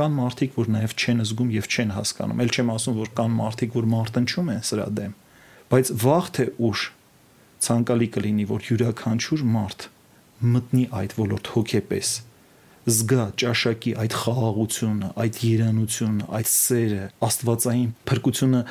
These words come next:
նախաճաշակի այս երկրի վրա։ Զգա դրա վերին երկնային իրողությունը, հասկանա իր կյանքի նպատակը և իմաստը, և սրա համար պետք է անձնական ճիգ և անպայման անձնական որոշակի փորձառություն է պետք։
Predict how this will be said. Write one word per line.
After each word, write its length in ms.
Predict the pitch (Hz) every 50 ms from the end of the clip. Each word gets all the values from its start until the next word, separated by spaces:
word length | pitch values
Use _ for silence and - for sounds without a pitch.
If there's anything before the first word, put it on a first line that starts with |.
| - - 139 127
նախաճաշակի 880 | 123 120 117 - 131 123 120 - 120 117 - - 120 113 117 - 127 131 135 - 117
այս 160 | 107 107 - - 110
երկրի 400 | 107 107 107 - - 113 101 104 98 92
վրա։ 160 | 98 98 92 - - - - - _ _ _ _ _ _ _ _ _ _ _ _ _ - _ _ _ -
Զգա 340 | - 107 110 110 127 131 131
դրա 180 | 113 117 117 113
վերին 520 | 107 104 113 123 123 113 123 135 135 127 117
երկնային 720 | 107 113 113 110 - 120 110 110 110 117 120 127 127 131
իրողությունը, 800 | 135 117 113 113 110 104 113 107 - - - 135 123 107 101 98 - - -
հասկանա 400 | _ - 120 - - 131 120 127 127
իր 120 | 120 117
կյանքի 380 | - - 123 120 117 117 117 127
նպատակը 580 | 117 117 110 - 123 120 120 - 120 117 - 120
և 220 | 104 113 117 -
իմաստը, 580 | - - 117 117 117 117 110 104 - - - - - - - - -
և 160 | - - -
սրա 200 | - - 143 135
համար 260 | 123 127 123 127 123 117
պետք 300 | - - 117 - - 131
է 40 | 117 -
անձնական 640 | - 117 113 104 104 110 110 113 - 117 113 110 104 113
ճիգ 400 | - - 143 139 151 147 - - - - - - - - -
և 260 | - 120 120 117 -
անպայման 640 | - 127 147 151 151 - - 127 123 127 135 131 139 -
անձնական 520 | - 117 110 107 - 107 107 - 117 113 113
որոշակի 540 | 110 107 107 107 101 - 107 101 - 120 110
փորձառություն 760 | - - 113 101 - - 98 98 107 101 - - 110 95
է 60 | 90 90
պետք։ 320 | - - - - - -